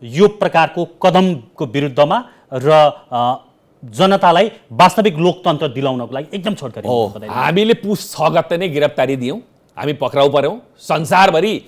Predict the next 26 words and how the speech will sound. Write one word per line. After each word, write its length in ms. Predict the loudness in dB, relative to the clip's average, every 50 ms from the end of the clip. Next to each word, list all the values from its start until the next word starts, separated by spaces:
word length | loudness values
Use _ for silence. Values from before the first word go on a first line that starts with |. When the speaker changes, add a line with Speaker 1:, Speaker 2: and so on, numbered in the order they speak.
| _ _ _ _ _ _ _
Speaker 2:
समाचार 420 | -14 -8 -6 -6 -2 0 0 2 2
आयो 220 | 2 2 0 0
असंवैधानिक 760 | -2 -2 -4 -4 -2 -2 -2 -2 -2 -2 -2 -2 -2 -2 -2
कदमको 280 | -2 -2 -2 -2 -4 -4
विरुद्धमा 500 | -2 -2 -2 -2 -2 -2 -2 -2 -2 -4
चाहिँ 220 | -8 -8 -12 -14 -16 _ _ _ _ _ _ -8
भनेर। 200 | -8 -6 -6 -6 -8 -8 _ _ _ _ -10
असंवैधानिक 600 | -2 2 2 4 4 4 4 4 4 2 2 2
छ 40 | 2
भन्ने 280 | 2 2 2 0 -4 -4
सन्देश 400 | -4 -4 -2 0 0 -2 -2 -2
त्यहीँबाट 280 | -4 -4 -2 -2 -2
गयो। 320 | -2 -2 -2 -2 -2 -4 -6 _ _ _ -12
Speaker 1:
उम्, 120 | -12 -12
उम्। 440 | -12 -14 -18 _ _ _ _ -2 0
Speaker 2:
यो 60 | 0
नागरिक 500 | 2 2 2 2 4 6 6 4 4 2
महत्त्व, 280 | -2 -6 -6 -6 -8 -8
हामी 300 | -6 -4 -4 -2 -2 -2
नागरिकलाई 560 | 0 2 2 2 2 2 2 0 0 -2 -2
प्रतिनिधित्व 460 | -2 -4 -4 -4 -6 -6 -6 -6 -6
गर्छौँ, 300 | -6 -6 -8 -8 -8 -6
दललाई 240 | -2 0 2 2 0
प्रतिनिधित्व 480 | 0 -2 -4 -4 -4 -4 -4 -4 -4
गर्दैनौँ। 340 | -2 -2 -4 -4 -4 -6 -8
Speaker 1:
उम्। 380 | -10 -12 -12 -12 -10 -10 -12